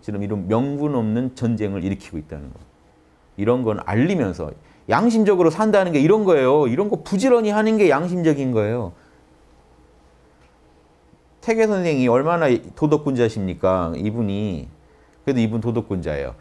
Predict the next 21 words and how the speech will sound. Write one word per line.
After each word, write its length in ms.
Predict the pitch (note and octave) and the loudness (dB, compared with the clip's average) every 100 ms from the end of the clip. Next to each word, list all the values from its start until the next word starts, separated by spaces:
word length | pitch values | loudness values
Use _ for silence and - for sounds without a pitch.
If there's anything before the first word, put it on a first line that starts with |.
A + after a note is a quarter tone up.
| _ _ _ _ _ - - | _ _ _ _ _ -20 -20
그, 460 | - C#3+ C3+ C#3 G#2+ | -4 2 4 4 4
이 100 | F#2+ | 0
중종 440 | - B2+ C#3+ D#3 B2+ | -2 0 2 0 2
때 440 | G2 A#2+ D#2 A1+ - | 2 2 0 -6 -2
외적이 400 | B2 D3 G#3+ F#3 | 0 2 0 0
하도 340 | G#3+ G#3 - | -2 -4 -4
침입해와놓고 800 | - A#3+ B3 - F#3+ C3+ A#2 D3 | -6 -4 -2 0 0 0 -2 0
또 220 | D4 G#3+ - _ - - | 0 -2 -6 _ -20 -18
이, 60 | |
이, 440 | C#3 G#2+ - - F3+ | -14 -14 -16 -10 0
이놈들이요, 640 | A3 F#3+ D#3 G3+ G2 D2 - _ _ _ _ | 2 2 2 2 2 -4 -20 _ _ _ _
노략질 500 | C#3+ B3+ B3+ B3+ A3+ A3 | 0 2 2 2 0 2
해가놓고 560 | A3 G3 F#3 F#3+ F#3 | 2 -2 0 0 0
가서 280 | - F3 F#3+ | -4 0 0
손봐주면 600 | - A#3 A#3 F#3 F3+ D3+ | 0 2 2 0 0 2
뭐라고 280 | D3+ D#3 C3 | 4 2 0
하냐면 180 | A#2+ B2 | -4 -4
또 140 | D#3 - | -4 -2
얼마 240 | C3+ D#3 | 0 0
있다가 320 | B2 A2+ A2 | -2 -4 -6
화친 440 | D#3+ G3+ - F#3 | -8 -10 -8 -8